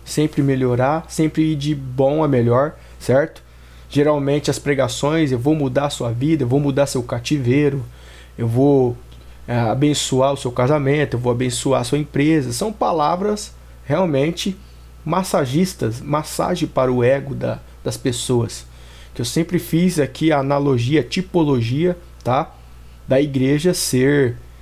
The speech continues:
espiritualmente um puteiro espiritual, um bordel espiritual. E geralmente os ministros, os pregadores,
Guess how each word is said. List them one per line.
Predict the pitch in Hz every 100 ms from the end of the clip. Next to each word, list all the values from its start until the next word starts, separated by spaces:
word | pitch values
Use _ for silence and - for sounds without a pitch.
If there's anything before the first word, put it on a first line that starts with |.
| - -
espiritualmente | 147 160 - 156 156 156 120 127 147 170
um | 160
puteiro | 180 175 - 131 139 147 151 - - - -
espiritual, | 139 - - 139 147 139 127 131 120 - - - - 127
um | 123
bordel | 147 135 120 127 143
espiritual. | 120 - 123 120 120 110 113 - - - -
E | 120
geralmente | 113 147 160 123 131 165 - - -
os | 196 185
ministros, | 170 131 165 180 135 120 - -
os | 170 180
pregadores, | 160 156 139 120 135 175 139 -